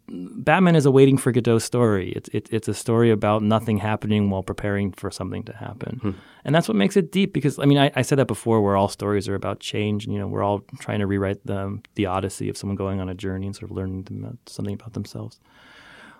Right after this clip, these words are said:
Speaker 1: But that's not what real life is like, I don't think. Real life is much weirder than that. Like, you think you change, and then you revert, and then you go back, and then you come back. And, and, uh, those kind of stories, the stories you see in, in,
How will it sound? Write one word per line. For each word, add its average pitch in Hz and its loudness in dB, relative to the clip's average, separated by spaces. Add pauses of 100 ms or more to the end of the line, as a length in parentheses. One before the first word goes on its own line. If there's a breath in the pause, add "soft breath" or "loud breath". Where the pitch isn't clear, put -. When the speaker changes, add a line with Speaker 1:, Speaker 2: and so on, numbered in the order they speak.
(100)
Speaker 1:
But - 2
that's - 6
not 214 6
what 147 8
real 117 8
life 104 2
is 113 -6
like, - -8
I 101 -6
don't 101 -6
think. 120 -10
Real 110 2
life 104 0
is 101 -4
much 101 -4
weirder 104 2
than 98 -2
that. 98 -6
Like, 104 -4
you 110 -2
think 110 0
you 110 -2
change, 107 0
and 95 -4
then 98 0
you 98 -2
revert, 101 -4
and - -10
then 98 -4
you 98 -2
go 101 -2
back, 98 -4
and 107 -2
then 107 2
you 104 -2
come 104 -8
back. - -10
And, - -10 (880 soft breath)
and, 123 0
uh, 101 -12 (720 loud breath)
those 143 8
kind 151 4
of 123 4
stories, 160 6
the 110 2
stories 120 4
you 113 6
see 120 4
in, 110 4
in, 104 -2